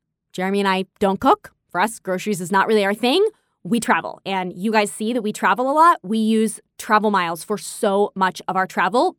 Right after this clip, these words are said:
That's the, the credit card that we focus on. Um, and then miscellaneous, number twenty-seven, carpool with a friend to save gas or opt for plans where you can walk,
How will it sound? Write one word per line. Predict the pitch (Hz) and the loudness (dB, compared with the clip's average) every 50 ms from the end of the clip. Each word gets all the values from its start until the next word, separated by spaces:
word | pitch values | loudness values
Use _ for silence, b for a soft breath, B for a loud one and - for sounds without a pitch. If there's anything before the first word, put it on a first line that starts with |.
| _ - | _ -2
That's | - 190 180 - - - - - | -2 -2 -2 -2 -8 -16 -16 -12
the, | 175 190 196 185 185 - - - | -8 -4 -2 -2 -2 -4 -6 -6
the | 165 208 185 | -6 -6 -6
credit | - - 190 170 - | -4 -4 -6 -6 -4
card | - 190 180 170 | -6 -6 -6 -4
that | 160 190 - - | -6 -6 -6 -8
we | 185 180 175 170 160 - | -10 -10 -10 -10 -10 -10
focus | - 180 - 175 - | -10 -10 -10 -10 -10
on. | - - - 175 B B B B B B B B B | -8 -8 -10 -10 B B B B B B B B B
Um, | 220 226 226 220 214 - - | 4 4 4 4 2 0 2
and | 240 247 247 226 | 2 4 6 6
then | 262 247 240 240 214 - | 6 6 6 4 0 0
miscellaneous, | 214 240 277 277 359 349 339 339 339 330 330 320 330 - - | 2 2 2 2 2 2 2 2 2 2 0 -2 -4 -4 -4
number | 247 254 269 277 | -2 0 0 0
twenty-seven, | - 269 254 247 226 - 294 294 277 285 294 285 - - | 0 0 -2 -2 0 2 0 0 2 0 -4 -4 -6 -12
carpool | - - - 254 262 254 - - 294 285 | -6 -2 0 0 0 0 -2 -4 -4 -4
with | 285 - 269 | -4 -4 -6
a | 226 | -4
friend | - 285 269 262 269 277 269 | -2 0 0 0 0 -2 -2
to | - 220 | -4 -6
save | - - 196 180 165 _ | -4 -4 -4 -4 -4 _
gas | - 277 320 330 330 330 330 - - - b b b b b | 0 2 4 4 4 2 0 -4 -12 -18 b b b b b
or | - 247 233 220 214 214 - - | 6 8 8 8 8 6 4 4
opt | - 185 202 226 - | 4 2 2 2 0
for | - - 247 | -4 -4 -2
plans | 226 - 247 233 233 240 240 220 | -2 -2 -2 -2 0 -2 -2 -2
where | 185 196 202 | -4 -4 -4
you | 202 208 | -4 -4
can | - 220 180 170 | -4 -4 -4 -2
walk, | 156 180 196 262 311 _ - | 0 2 4 4 2 _ -6